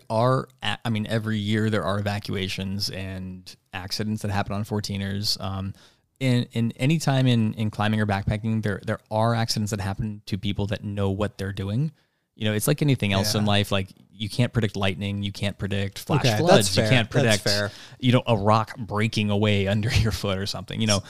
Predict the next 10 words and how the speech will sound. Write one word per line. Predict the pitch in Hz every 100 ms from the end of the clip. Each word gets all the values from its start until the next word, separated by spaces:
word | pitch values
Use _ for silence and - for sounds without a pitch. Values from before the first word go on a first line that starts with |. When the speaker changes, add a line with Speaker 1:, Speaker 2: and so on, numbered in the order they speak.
| - -
Speaker 1:
there | 117
are | 113
absolutely | 156 160 139 123
accidents | 104 107 101 95
that |
happen, | - - 98 123 117 110 -
but | 101
they're | 104
rare. | 95 - - - _ _ _ -
Um, | 101 101 101